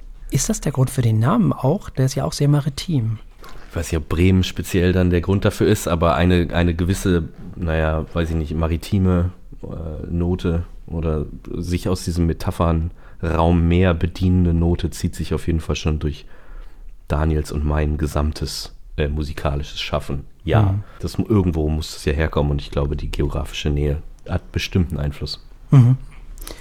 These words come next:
Speaker 1: Mir ist ja in diesem Zusammenhang aufgefallen, dass es ausgerechnet das linke Bein von Ahab ist, was ich ja sehr drollig finde, weil das ist ja der Typ mit dem Moby Dick, ne? Und eigentlich weiß man ja gar nicht, welches von diesen ganzen Beinen da irgendwie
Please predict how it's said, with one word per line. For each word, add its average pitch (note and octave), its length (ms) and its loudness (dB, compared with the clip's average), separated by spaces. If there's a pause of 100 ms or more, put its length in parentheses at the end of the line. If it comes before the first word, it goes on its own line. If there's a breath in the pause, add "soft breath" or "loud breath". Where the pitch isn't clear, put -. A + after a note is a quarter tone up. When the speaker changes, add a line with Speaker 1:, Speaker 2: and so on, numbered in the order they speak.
(520 loud breath)
Speaker 1:
Mir C3 140 6
ist C3 80 2
ja D#3+ 80 2
in C3 80 4
diesem C3 180 4
Zusammenhang B2+ 440 4
aufgefallen, C3+ 500 2
dass C3+ 180 0
es - 180 -4
ausgerechnet C3+ 680 2
das - 140 0
linke D3+ 300 6
Bein G#2 280 0
von A2 180 -2
Ahab G#2 480 -2
ist, - 220 -4 (500 loud breath)
was B2+ 120 8
ich B2+ 80 8
ja B2+ 100 8
sehr C3 140 6
drollig C#3 420 4
finde, C3 320 4
weil B2+ 80 4
das C3 180 2
ist - 60 -6
ja D3+ 80 2
der B2+ 160 4
Typ - 220 0
mit C#3+ 100 6
dem C3 100 8
Moby A#2+ 240 6
Dick, A2+ 300 2
ne? C#3 220 6 (520 loud breath)
Und C3+ 200 0
eigentlich D#3 260 4
weiß D#3+ 180 6
man C#3+ 120 6
ja B2+ 100 8
gar C3+ 180 6
nicht, D3 300 0
welches C#3 420 4
von C#3+ 160 4
diesen C#3 240 6
ganzen C#3 300 4
Beinen C#3 380 8
da B2+ 240 6
irgendwie C3 600 2